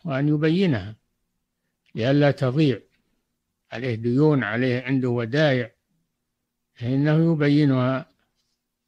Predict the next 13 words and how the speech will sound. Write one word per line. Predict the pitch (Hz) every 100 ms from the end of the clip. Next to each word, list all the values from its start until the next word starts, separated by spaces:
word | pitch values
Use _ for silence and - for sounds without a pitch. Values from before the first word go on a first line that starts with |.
| -
للناس، | 123 139 151 147 107 - - - _ _ _ _ _ _
هذا | 131 123
واجب. | 151 165 117 120 123 _ _ _ _ -
"ما | 147
حق | 135 165 170 165
امرئ | 156 139 131
مسلم | 131 135 143 139 131 127
يبيت | 123 123 147 143
ليلتين | 131 131 127 120 - 135 185 214 214 _ _ _ _ _ _ _ 143
إلا | 135 139
وصيته | 135 131 123 - 131 127 139 185 175 196 208 - _ _ _ _ _ _
عند | 127 147 147
رأسه". | 135 123 117 - - 143 123 113 95